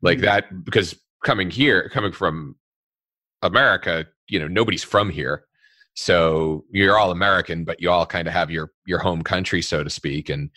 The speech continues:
Speaker 1: uh, it was very homogenous. And I think now you look at it and you've got a lot of people coming over from Eastern Europe, Africa, uh, the rest of the E U, and there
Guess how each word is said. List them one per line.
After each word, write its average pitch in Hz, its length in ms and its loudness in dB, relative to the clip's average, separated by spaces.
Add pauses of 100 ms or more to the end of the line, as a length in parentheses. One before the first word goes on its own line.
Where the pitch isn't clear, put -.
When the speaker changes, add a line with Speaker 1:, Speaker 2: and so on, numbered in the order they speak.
(380)
Speaker 1:
uh, - 520 0
it 95 120 2
was 85 280 0 (320)
very 135 280 6
homogenous. 87 680 -4
And 78 80 -8
I 76 40 -6
think 80 200 -6
now 87 180 0
you 90 160 0
look 73 200 -6
at 76 60 -2
it 76 220 0
and 73 320 -8
you've 80 140 -12
got 85 120 4
a 73 80 -2
lot 87 520 2
of 90 60 -4
people 78 480 -6 (200)
coming 82 260 -4
over 76 280 -4
from 73 560 -4 (840)
Eastern 78 360 -4
Europe, 85 400 4
Africa, 80 720 0 (640)
uh, - 240 -2
the 67 100 -2
rest 85 280 2
of 82 60 -2
the 80 160 -2
E 80 80 0 (200)
U, 76 480 4
and 73 520 0
there 82 180 2